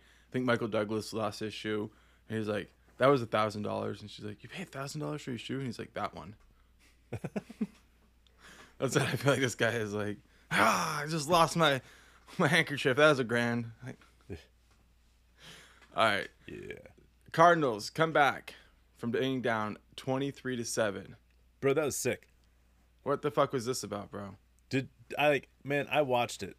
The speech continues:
Speaker 2: I watched it live 'cause I was, like, keeping an eye on, and all on stuff. And, like, so leading up to that, man, you have the, the Cardinals. They're on fourth down,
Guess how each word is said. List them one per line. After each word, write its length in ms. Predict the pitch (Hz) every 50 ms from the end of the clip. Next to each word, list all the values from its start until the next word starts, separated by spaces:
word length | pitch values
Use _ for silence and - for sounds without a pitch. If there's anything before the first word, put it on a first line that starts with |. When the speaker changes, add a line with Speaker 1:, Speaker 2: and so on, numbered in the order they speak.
| _ -
Speaker 2:
I 60 | 101
watched 240 | 107 117 117 110 - 117
it 80 | 104
live 280 | 104 107 107 107 104 -
'cause 180 | - 104 90
I 100 | 101 98
was, 140 | 98 101 90 104
like, 180 | 101 95 92
keeping 260 | - 117 107 - 101
an 60 | 98 98
eye 240 | 98 95 95 98
on, 200 | 98 95 95 95 - _ _ _ - -
and 160 | 104 104 98
all 240 | 95 98 101 101 95
on 120 | 95 95
stuff. 340 | - - - 98 95 - -
And, 120 | 90 85 85 _ _ _ _ _ _ _ _ _ _ _ _ _ _ _ -
like, 320 | 117 120 151 - - - _ _ _ _ _ _ _ _ _ -
so 360 | - - 131 131 117 104 - _ _ _ _ _ _ _ _ _ - -
leading 340 | 120 131 160 180 202 170 151
up 140 | 156 170 -
to 80 | - 123
that, 140 | 101 90
man, 180 | 92 101 104 107
you 100 | 117 117
have 140 | 120 127 120
the, 140 | 120 113 101
the 100 | 87 107
Cardinals. 540 | - - 120 117 131 147 156 165 143 - - _ _ _ _ _ _ _ _ _ _ _ _ _ _ _ _ _ _ - -
They're 120 | - 139 147
on 140 | 143 120
fourth 420 | 98 - - 143 151 160 - - -
down, 380 | 131 127 127 113 95 90 87